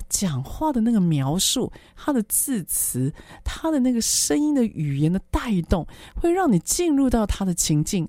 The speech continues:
而因此被他带走。所以我觉得这种领导力所带出来的沟通力啊，是最高明的。他跟那个就是很热闹的人是完全不一样的。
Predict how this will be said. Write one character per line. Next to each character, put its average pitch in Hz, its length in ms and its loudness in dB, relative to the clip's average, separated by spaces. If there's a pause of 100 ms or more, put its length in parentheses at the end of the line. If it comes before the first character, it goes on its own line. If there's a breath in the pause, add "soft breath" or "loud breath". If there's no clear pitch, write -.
而 202 180 4
因 277 180 6
此 - 260 0 (220)
被 185 100 2
他 170 120 -4
带 151 240 -2
走。 - 280 -8 (540 loud breath)
所 - 160 4
以 392 60 6
我 233 120 4
觉 170 160 0
得 214 140 2
这 302 140 0
种 180 200 2
领 175 280 2
导 151 240 0
力 180 280 -2
所 147 260 -2
带 220 220 0
出 208 220 -4
来 180 100 0
的 160 140 -2 (100)
沟 202 280 2
通 196 320 2
力 170 180 0
啊， - 180 -6
是 208 220 -2
最 190 320 0
高 165 260 0
明 123 280 -4
的。 - 140 -6 (420 loud breath)
他 - 160 -2
跟 320 160 2
那 320 120 2
个 202 380 2
就 214 160 -2
是 190 360 2
很 160 260 2
热 240 220 2
闹 220 140 2
的 170 120 2
人 151 160 2
是 175 160 -2
完 147 260 0
全 151 300 2
不 160 180 -2
一 135 80 -6
样 127 260 -6
的。 - 200 -12